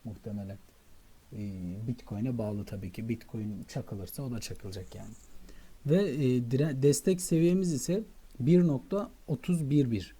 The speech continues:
Bir nokta otuz bir dolar. Burası destek arkadaşlar. E, ve, e, direncimiz de bir nokta altmışta bulunuyor. Bir nokta altmış kırılırsa bir sonraki gelecek,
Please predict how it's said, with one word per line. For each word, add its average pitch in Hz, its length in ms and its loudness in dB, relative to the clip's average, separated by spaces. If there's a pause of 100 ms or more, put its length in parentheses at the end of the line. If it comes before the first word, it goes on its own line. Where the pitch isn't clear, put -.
(1000)
Bir 143 260 2
nokta 127 240 0
otuz 117 300 -6
bir 143 160 -2
dolar. 165 400 -2
Burası 139 480 4
destek - 420 10
arkadaşlar. 143 720 -4 (320)
E, 104 340 -4
ve, 147 220 4 (380)
e, 104 200 -6 (680)
direncimiz 143 580 2
de 135 240 -2
bir 139 140 2
nokta 120 280 -2
altmışta 120 460 -6
bulunuyor. 147 480 0 (300)
Bir 156 200 6
nokta 131 260 0
altmış - 300 -4
kırılırsa 156 720 -2
bir 160 60 2
sonraki 110 460 -4
gelecek, 120 480 -2